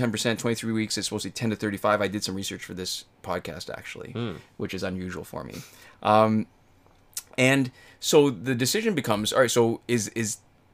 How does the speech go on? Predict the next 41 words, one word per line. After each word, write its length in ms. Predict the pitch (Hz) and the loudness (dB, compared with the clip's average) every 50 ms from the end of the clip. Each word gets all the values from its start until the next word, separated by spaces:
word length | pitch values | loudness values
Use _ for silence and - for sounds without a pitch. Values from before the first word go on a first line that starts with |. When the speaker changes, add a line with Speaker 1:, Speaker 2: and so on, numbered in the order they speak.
| _ - _ | _ -16 _
Speaker 1:
if 200 | - 131 110 - | -6 -6 -4 0
we 100 | 127 127 120 | 0 4 6
don't 160 | 175 208 - | 6 4 4
make 120 | 208 185 | 2 4
the 80 | 175 143 | 6 6
argument 280 | 131 120 120 120 113 | 6 6 4 2 0
that, 140 | - 95 - - - | -2 -6 -10 -10 -8
that, 160 | - 107 - - _ - - | -8 -8 -8 -8 _ -18 -14
that 260 | 104 104 107 101 - _ | -8 -6 -6 -6 -6 _
a 60 | 104 101 | -10 -8
fetus 280 | - 123 117 110 - | -4 -4 -4 -4 -2
has 140 | 113 104 - | -4 -6 -4
to 40 | - | -4
be 80 | 104 | -6
born 420 | 92 87 95 101 104 104 104 107 - - | -6 -4 -4 -2 0 0 -2 -2 -4 -6
and 140 | 101 98 | -6 -6
become 220 | 90 95 - 110 107 | -6 -6 -4 -4 -4
a 40 | 107 | -2
baby 280 | 98 98 95 95 92 | -4 -4 -6 -6 -8
before 260 | 90 87 - - 98 92 | -10 -12 -6 -4 -4 -4
it's 100 | - - | -2 -4
human 240 | 98 90 92 90 95 | -6 -6 -6 -4 -4
life, 360 | 113 113 87 71 - - - 110 | -4 -4 -4 -6 -10 -12 -8 -6
Speaker 2:
Yeah. 160 | 101 82 - - - - - - _ - | -6 -6 -6 -8 -14 -20 -20 -20 _ -12
Speaker 1:
then 600 | - 101 104 113 110 107 107 110 107 107 101 - - - _ _ _ - _ _ _ _ _ _ _ _ | -4 0 2 4 4 4 2 2 2 0 -2 -4 -10 -20 _ _ _ -20 _ _ _ _ _ _ _ _
at 140 | 110 113 92 | 0 0 4
what 180 | 123 131 - - | 4 2 2 2
point 460 | - 156 156 151 151 139 - - - - _ 110 | 0 2 2 4 2 0 -2 -10 -14 -12 _ -4
does 560 | 104 120 113 107 104 104 98 98 - - - - - | 2 4 4 4 4 2 0 -2 -4 -4 -4 -8 -12
the 300 | 107 101 107 110 104 98 | -10 -2 2 2 2 4
viability 580 | 95 113 110 110 107 104 120 123 127 123 120 | 4 4 4 4 6 4 2 2 2 4 4
argument 380 | 107 104 98 98 101 101 95 - _ _ _ | 2 2 2 -2 -4 -6 -6 -8 _ _ _
push 300 | - - - - - - | -4 -2 -2 -2 -2 -2
that 320 | - 117 107 92 - - _ _ _ _ _ _ | 0 2 2 2 2 -2 _ _ _ _ _ _
date 360 | 110 110 104 98 - - 98 - | -4 -2 -2 -2 -4 -10 -2 2
back 380 | 123 120 110 95 87 - - | 4 4 4 4 0 -4 -8
from 500 | - - - 110 98 98 98 95 95 - - - - - _ _ _ _ _ _ _ | -12 0 2 2 2 2 0 -4 -6 -8 -12 -18 -20 -20 _ _ _ _ _ _ _
forty 400 | - - - 113 110 110 104 104 | -18 -8 0 2 2 2 2 0
weeks 260 | 101 104 104 98 - | -2 -4 -4 -4 -4
or 60 | 107 | -4
whenever, 520 | 98 98 95 98 98 95 98 98 95 - | -4 -4 -4 -4 -4 -4 -4 -4 -6 -6